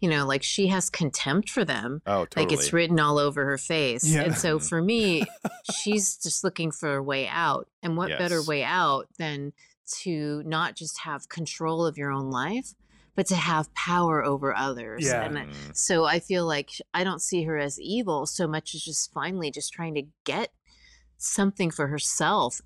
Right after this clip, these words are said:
Speaker 1: and to, like,
Speaker 2: Mm-hmm.
Speaker 1: just, I feel like she's just scrambling, uh, to try and assert herself
Speaker 3: Mm-hmm.
Speaker 1: and just be able to take something back,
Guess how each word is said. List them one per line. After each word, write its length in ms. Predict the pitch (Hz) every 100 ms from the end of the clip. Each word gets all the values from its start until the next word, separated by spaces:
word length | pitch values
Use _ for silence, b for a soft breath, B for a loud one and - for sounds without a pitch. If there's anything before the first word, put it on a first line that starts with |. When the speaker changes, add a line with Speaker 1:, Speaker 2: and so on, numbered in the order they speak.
| -
Speaker 1:
and 220 | 156 151
to, 160 | -
like, 180 | 147 120
Speaker 2:
Mm-hmm. 60 | 147
Speaker 1:
just, 380 | - 143 - - B B B
I 100 | 156
feel 220 | - 180
like 160 | 170 -
she's 280 | - 165 -
just 560 | 160 151 - - - b b b
scrambling, 1200 | - - - - 151 170 180 165 156 151 151 151 139 -
uh, 500 | 147 139 131 131 131 - _ -
to 160 | -
try 420 | - 170 156 156
and 720 | 156 156 151 151 143 143 143 - - _ _ _ _ _ _ _ _ _ -
assert 460 | - - 196 285
herself 640 | - 165 - 143 127 131 - 143
Speaker 3:
Mm-hmm. 140 | 151
Speaker 1:
and 140 | 165
just 380 | 156 185 - - B B B -
be 140 | 160
able 300 | 160 190 175
to 240 | 156 - 156
take 460 | - - 175 214
something 540 | - - 151 - 156 139
back, 540 | 135 113 147 240 -